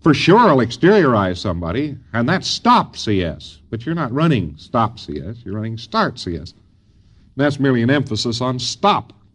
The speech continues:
This old exteriorization version, emphasis on stop, emphasis on stop. Boy, sooner or later he's gonna fly out of his head.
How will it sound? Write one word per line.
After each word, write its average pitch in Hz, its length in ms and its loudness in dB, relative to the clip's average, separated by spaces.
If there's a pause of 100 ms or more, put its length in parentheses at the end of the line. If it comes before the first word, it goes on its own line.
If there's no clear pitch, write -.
(1900)
This 101 220 -2
old 92 420 2 (240)
exteriorization 107 760 -4
version, 82 380 -10 (120)
emphasis 135 460 -4
on 156 160 -4
stop, 170 520 -4
emphasis 127 420 -4
on 147 180 -4
stop. 156 420 -4 (680)
Boy, 214 240 8
sooner 196 320 6
or 165 60 4
later 175 200 4
he's 160 160 2
gonna 143 180 2
fly 131 280 4
out 151 180 4
of 123 60 0
his 110 160 0
head. 147 400 0